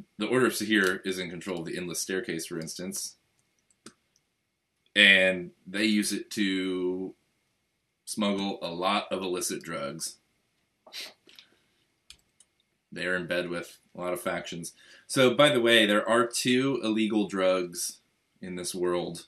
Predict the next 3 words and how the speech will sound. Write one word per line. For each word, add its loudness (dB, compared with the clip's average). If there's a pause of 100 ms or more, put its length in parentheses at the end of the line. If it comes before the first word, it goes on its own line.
(1400)
The -8
first 0
is 2